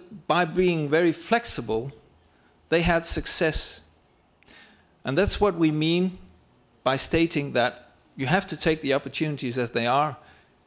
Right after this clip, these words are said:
It's very good to make an island energy action plan, but in a couple of years, you have to be flexible and change your goals along the way. The seventh objective,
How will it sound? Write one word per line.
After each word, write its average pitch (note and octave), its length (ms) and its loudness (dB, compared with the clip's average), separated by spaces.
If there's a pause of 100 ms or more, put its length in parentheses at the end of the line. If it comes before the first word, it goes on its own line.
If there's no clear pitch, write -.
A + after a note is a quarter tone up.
It's - 260 -6
very C#3+ 360 2
good D#3+ 280 2
to - 120 -4
make B2 340 -4 (540)
an B2+ 160 -4
island C3+ 420 0
energy A#2+ 600 -6
action E3+ 400 -4
plan, B2 380 -6 (720)
but C#3+ 180 0
in D3+ 160 -2
a C3+ 40 -2
couple D3+ 340 -2
of A#2+ 140 -2
years, A#2+ 460 -2 (180)
you C3+ 120 -6
have D#3 160 -2
to D#3 60 -12
be B2+ 120 0
flexible A#2+ 760 -4 (280)
and C3 160 -6
change F3+ 440 2
your A2 180 0
goals G#2 520 -6 (460)
along B2 320 0
the A2+ 100 -2
way. G2+ 280 -2 (3750)
The C#3 100 2
seventh G#3 440 2
objective, D3+ 760 -2